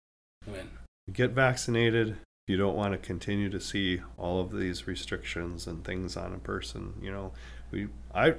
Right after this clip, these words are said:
Speaker 2: I wanna be done with this. A lot of us do. But we have to get over this barrier of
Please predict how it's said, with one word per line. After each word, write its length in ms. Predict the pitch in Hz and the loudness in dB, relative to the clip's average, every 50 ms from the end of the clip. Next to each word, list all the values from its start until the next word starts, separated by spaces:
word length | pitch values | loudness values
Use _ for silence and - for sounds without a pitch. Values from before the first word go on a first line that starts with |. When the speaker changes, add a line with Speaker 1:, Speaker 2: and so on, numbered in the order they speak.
| - | 0
Speaker 2:
I 100 | - 110 | -2 0
wanna 260 | 139 151 147 131 117 107 | 2 2 2 2 0 0
be 160 | 110 104 92 | -2 -2 -2
done 260 | 90 95 92 92 95 | -2 -2 -2 -2 -4
with 140 | 90 87 - | -6 -2 0
this. 380 | 117 113 117 113 - - - - - - _ _ _ _ _ _ - - - - - _ | 2 2 2 2 0 -4 -4 -6 -14 -20 _ _ _ _ _ _ -18 -16 -16 -18 -12 _
A 40 | 104 | 0
lot 160 | 117 131 135 | 2 4 4
of 140 | 131 120 120 | 4 4 2
us 180 | 110 107 - - | 0 -2 -4 -4
do. 300 | - 101 92 90 85 - - _ - - - - - - _ _ _ _ _ _ _ | -2 -2 0 0 -2 -4 -10 _ -18 -16 -16 -16 -18 -20 _ _ _ _ _ _ _
But 260 | - 110 110 113 98 | -4 0 2 2 2
we 120 | 78 104 107 | 2 2 2
have 200 | 110 113 107 107 | 2 0 0 0
to 80 | - | -2
get 160 | 107 95 101 101 | 0 0 2 4
over 260 | 107 104 104 107 107 | 4 4 4 4 0
this 220 | 104 104 95 - | -2 -2 -2 -2
barrier 600 | - - 98 98 101 101 98 95 95 95 95 95 | 0 2 4 4 6 6 4 4 4 2 0 0
of 120 | 92 92 | -2 -4